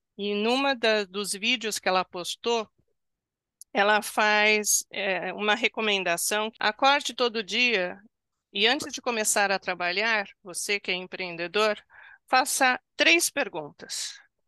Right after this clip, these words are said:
Pergunte a você o que que você faz e deve continuar a fazer, o que você faz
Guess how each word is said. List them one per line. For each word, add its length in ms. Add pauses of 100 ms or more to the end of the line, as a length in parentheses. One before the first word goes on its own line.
(200)
Pergunte 460
a 60
você 400
o 120
que 160
que 100
você 340
faz 680
e 100
deve 360
continuar 720
a 60
fazer, 420
o 360
que 120
você 360
faz 720